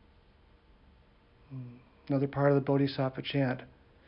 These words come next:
"The many beings are a number of us, I vow to save them."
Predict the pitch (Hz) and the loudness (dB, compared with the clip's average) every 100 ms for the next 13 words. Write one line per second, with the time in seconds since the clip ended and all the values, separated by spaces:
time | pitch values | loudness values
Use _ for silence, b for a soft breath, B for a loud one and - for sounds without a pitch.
0 | b b b b b _ _ - 127 135 | b b b b b _ _ -4 2 4
1 | 147 156 147 156 156 156 151 151 151 156 | 6 4 6 6 8 6 4 2 2 2
2 | 156 156 151 151 143 - - - - 147 | 2 2 0 -2 -4 -14 -20 -20 -16 -8
3 | 151 147 151 151 147 151 - 151 151 143 | -6 -4 -2 -4 -4 -10 -8 -4 -4 -6
4 | 156 156 156 151 | -6 -6 -6 -10